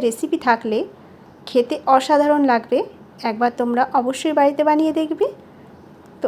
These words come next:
আজকের রেসিপি তোমাদের কেমন লেগেছে অবশ্যই কমেন্ট করে জানাবে। আর যদি ভালো লাগে ভিডিওটাতে একটা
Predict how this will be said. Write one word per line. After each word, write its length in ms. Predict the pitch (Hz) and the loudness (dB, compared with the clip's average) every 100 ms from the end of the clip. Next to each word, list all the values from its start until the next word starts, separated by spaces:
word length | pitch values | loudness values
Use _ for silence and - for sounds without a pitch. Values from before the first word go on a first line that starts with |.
| - | -2
আজকের 340 | 269 285 392 370 | -2 0 0 -2
রেসিপি 240 | 359 370 359 | 0 0 2
তোমাদের 260 | 330 330 330 | 2 0 0
কেমন 180 | 311 330 320 | 2 2 2
লেগেছে 280 | 320 320 494 - 262 | -2 -2 -4 -2 0
অবশ্যই 340 | 262 311 359 339 | 0 0 -2 2
কমেন্ট 220 | 294 302 302 | 2 2 -2
করে 120 | 302 285 | 0 0
জানাবে। 280 | 269 269 392 - - 240 | 0 -2 -4 -6 -6 -4
আর 80 | 240 | -4
যদি 140 | 277 302 302 | -4 -4 -2
ভালো 140 | 302 381 | 2 2
লাগে 200 | 466 294 202 - - - 254 | 2 0 -4 -10 -20 -8 -4
ভিডিওটাতে 400 | 247 240 247 247 | -2 0 0 0
একটা 200 | 240 | -2